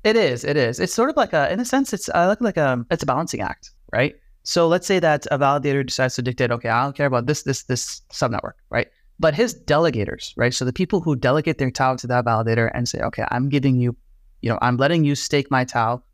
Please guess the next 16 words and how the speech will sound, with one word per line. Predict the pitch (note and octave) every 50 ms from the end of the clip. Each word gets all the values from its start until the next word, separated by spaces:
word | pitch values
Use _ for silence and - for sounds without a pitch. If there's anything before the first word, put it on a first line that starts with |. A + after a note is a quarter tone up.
| _ _ _ _ _ _ _ -
in | C#3+
return | D3 D3 - E3+ D#3
for | - - D#3
a | D3+
reward | C#3 B2 A#2 A#2 A#2 A2+ - - _ _ _ _ _ _ _
if | - D#3+ D3 - -
you | D3 C#3+ C3+ C#3 - - _ _ -
basically | - C3 B2 - C3 A#2+ - B2 A#2 A#2
validate | A#2 B2 A#2 A#2+ A#2 A2+
the | - A#2
way | A2+ A2+
that | G#2 A2 G#2+
I |
ask | A2+ C#3 D#3 - - -
you | A#2+
to," | - - G2+ G#2+